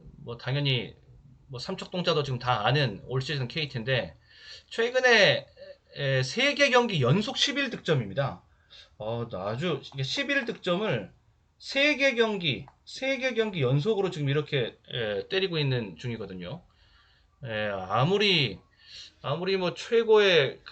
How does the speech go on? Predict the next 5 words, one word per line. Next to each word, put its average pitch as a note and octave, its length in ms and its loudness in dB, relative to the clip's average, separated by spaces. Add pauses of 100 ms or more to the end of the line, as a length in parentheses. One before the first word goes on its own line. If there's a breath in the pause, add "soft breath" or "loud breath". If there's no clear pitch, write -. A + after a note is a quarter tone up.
(160)
에, C#3 260 -8
팀이라고, G3+ 560 2
최강의 A3+ 400 0
팀이라고 G#3 380 -2
할지라도 D3+ 720 0